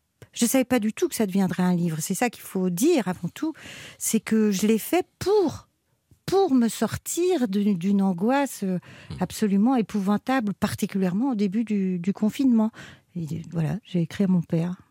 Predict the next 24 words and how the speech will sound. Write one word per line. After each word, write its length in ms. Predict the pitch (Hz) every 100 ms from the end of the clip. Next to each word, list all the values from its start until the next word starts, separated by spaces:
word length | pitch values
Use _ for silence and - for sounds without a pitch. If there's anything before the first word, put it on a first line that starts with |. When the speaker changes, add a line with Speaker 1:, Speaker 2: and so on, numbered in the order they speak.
| _ -
Speaker 1:
Comme 200 | - 185
quand 240 | 180 185 180
on 80 | 180
est 80 |
petit, 340 | 160 - 208 240
on 60 | 190
dit : « 160 | 180
Je 60 | 170
veux 60 | 185
le 60 |
dire 160 | 160 190
à 60 |
mon 140 | 196 185
père. » 300 | 170 165 175 _ - _ - - - - -
Speaker 2:
Ah 60 | 101
non, 140 | 98
mais 80 | 92
Speaker 1:
Oui. 40 |
Speaker 2:
ce 180 | 92 76
sont 220 | 69 - 78
des 120 | 78
lettres 260 | 87 -
magnifiques. 520 | 82 85 85 - 95 -
C'est, 200 | -